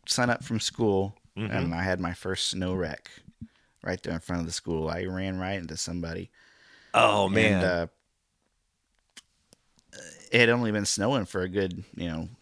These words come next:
Speaker 1: thirty minutes or so, but I was turning the corner. She was there, and my car didn't stop and <coughs> slammed right into her. And that was the last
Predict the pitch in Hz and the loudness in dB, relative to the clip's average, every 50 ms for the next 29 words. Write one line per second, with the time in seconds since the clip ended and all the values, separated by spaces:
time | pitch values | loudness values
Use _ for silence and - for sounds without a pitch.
0 | _ - - - 110 104 101 95 87 95 117 127 127 - 85 85 - - 85 82 | _ -20 -6 0 2 2 2 2 0 0 0 0 -2 -4 -6 -6 -4 -4 -2 -2
1 | 85 87 90 90 85 82 - - _ _ - - - - - - - _ _ _ | 0 -2 -2 -2 -4 -6 -6 -8 _ _ -20 -20 -20 -20 -20 -20 -20 _ _ _
2 | _ - - 90 92 90 - - - 123 117 110 107 92 - - 139 131 135 135 | _ -4 -2 -2 -2 -2 0 0 2 2 2 0 -2 -4 -4 -2 0 2 2 2
3 | 135 135 123 - - 123 123 120 104 104 110 120 123 123 123 123 127 127 123 120 | 2 0 0 -2 -2 -2 -2 -2 -2 0 4 4 6 8 8 6 6 4 2 -2
4 | - _ _ - - 82 85 85 85 82 82 82 82 80 82 82 90 - - - | -8 _ _ -14 -8 -6 -4 -4 -2 -2 -4 -4 -4 -6 -8 -10 -12 -12 -12 -10
5 | - - - - 107 107 107 104 104 104 107 - - - 113 110 110 110 110 107 | -10 -8 -6 -2 -2 0 0 0 0 -2 -2 -4 -4 -2 0 2 4 4 2 2
6 | - 90 85 85 82 87 85 - - - - - - - 139 139 139 131 127 120 | 0 -4 -6 -4 -4 -4 -4 -6 -6 -4 -4 -6 -4 -2 0 0 2 2 4 6
7 | 113 110 107 98 90 90 92 - 95 92 92 92 92 - _ - - - - - | 6 6 6 4 0 -2 -2 -2 -2 -2 -2 -2 -4 -6 _ -20 -20 -20 -20 -20
8 | - - - _ _ _ _ _ _ - - _ _ _ _ _ _ _ - 98 | -20 -20 -20 _ _ _ _ _ _ -20 -20 _ _ _ _ _ _ _ -4 -2
9 | 101 120 - 123 110 120 104 95 95 110 127 135 127 - - - - | -2 -2 -2 -4 -4 -2 0 2 2 2 2 0 -2 -4 -8 -10 -14